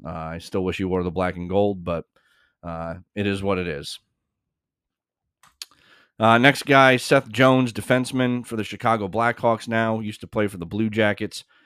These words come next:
This dude, two thousand thirteen Upper Deck, number two twenty-eight. His P S A tens are doing a hundred and ten bucks. Uh, his P S A nines are doing twenty-five.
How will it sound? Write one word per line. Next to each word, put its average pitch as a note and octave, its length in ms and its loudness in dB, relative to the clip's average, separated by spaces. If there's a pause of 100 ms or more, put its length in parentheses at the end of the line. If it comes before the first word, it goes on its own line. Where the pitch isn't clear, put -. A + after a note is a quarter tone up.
(260)
This A2 140 -12
dude, A2 420 0
two A#2+ 140 -10
thousand G2 440 -2
thirteen G#2 520 -4
Upper F#2+ 240 -6
Deck, F#2+ 320 -2
number F#2 220 -8
two G2+ 160 -14
twenty-eight. F#2+ 600 -8 (640)
His - 100 -20
P - 180 -2
S C#3+ 140 0
A A#2 100 -2
tens A2+ 340 -2
are G2+ 60 -6
doing G2+ 240 -4
a F2+ 80 -4
hundred G2 300 -4
and F#2 120 -10
ten G2 220 -4
bucks. - 560 -6 (240)
Uh, D#2+ 300 -6
his D#2 120 -14
P - 160 -6
S G2 140 -6
A F#2 60 -4
nines F#2 380 -4
are E2+ 40 -14
doing E2+ 240 -8
twenty-five. F2 800 -4